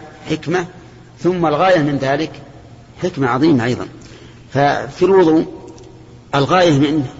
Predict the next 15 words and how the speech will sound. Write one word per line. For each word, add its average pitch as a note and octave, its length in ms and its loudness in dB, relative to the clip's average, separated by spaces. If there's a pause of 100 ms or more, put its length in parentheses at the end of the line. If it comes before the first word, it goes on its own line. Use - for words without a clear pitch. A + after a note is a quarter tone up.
(180)
التطهير C3+ 580 -2
المعنوي، A#2+ 520 -2 (360)
هذا B2+ 200 -6
أهم C#3 180 -2
شيء، G2+ 200 -12 (1160)
فإن C3+ 560 0
خطايا C#3+ 760 2 (600)
هذه D#3 340 4
الأعضاء C#3 680 0 (2750)
تكون C#3+ 680 0 (400)
ت-، C3 60 -6
تزول D#3 600 2 (800)
مع C3 400 0
آخر C3+ 200 -4
قطرة D3 480 -4